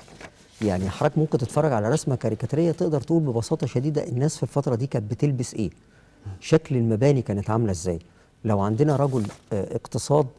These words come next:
ممكن يشوف أسعار بعض ال-، السلع ويقول الأسعار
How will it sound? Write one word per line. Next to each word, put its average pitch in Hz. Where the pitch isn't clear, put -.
ممكن 139
يشوف 123
أسعار 123
بعض 113
ال-، 95
السلع 143
ويقول 120
الأسعار 117